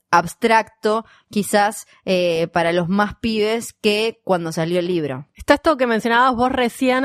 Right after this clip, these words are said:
Speaker 2: eh, pero también está la lectura también más finita también que se puede hacer acerca del poder y cómo opera el poder, no solamente en esta cosa, digo,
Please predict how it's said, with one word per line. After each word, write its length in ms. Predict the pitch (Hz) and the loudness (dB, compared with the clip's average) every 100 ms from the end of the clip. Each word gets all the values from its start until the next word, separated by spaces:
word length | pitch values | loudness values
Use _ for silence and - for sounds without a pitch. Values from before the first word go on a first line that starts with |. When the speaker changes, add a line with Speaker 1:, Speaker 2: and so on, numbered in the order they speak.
| 277 | -2
Speaker 2:
eh, 200 | 233 202 196 | -2 -2 -2
pero 160 | 214 | -2
también 260 | 202 226 311 | -2 -2 0
está 300 | 320 - 269 | -2 0 0
la 240 | 269 226 | 2 2
lectura 400 | 202 196 170 262 | 0 -4 -2 0
también 320 | 233 208 226 226 | 0 0 -2 0
más 180 | 226 | -2
finita 300 | - 233 233 | -2 -2 0
también 300 | 226 202 214 | 0 -2 -2
que 60 | 226 | -4
se 120 | 214 | -6
puede 220 | 196 240 | -2 -2
hacer 180 | 233 247 | 0 -2
acerca 560 | 226 - 214 208 226 214 | -4 -2 -2 0 0 0
del 240 | 196 190 | -2 -4
poder 280 | - 214 285 | 0 2 2
y 100 | 262 | 0
cómo 200 | 240 240 | -2 -2
opera 280 | 220 233 233 | -2 0 0
el 120 | 226 | -2
poder, 400 | - 202 208 240 - - - | -2 0 0 0 -8 -20 -4
no 100 | 294 | -2
solamente 560 | - 294 233 262 254 214 | 0 0 0 0 -2 -4
en 60 | |
esta 260 | 196 - 202 | -4 -4 -4
cosa, 380 | 208 214 196 - - | -2 -2 -2 -4 -14
digo, 360 | 202 190 - | -10 -10 -14